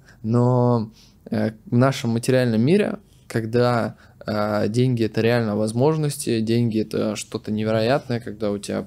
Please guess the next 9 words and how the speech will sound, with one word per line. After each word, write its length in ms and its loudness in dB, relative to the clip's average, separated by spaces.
получается, 460 -8
есть 220 -4
бумажка, 680 -4
которой 340 -2
ты 140 -6
можешь 640 -4
двигать, 520 -6
э, 560 -2
города, 720 0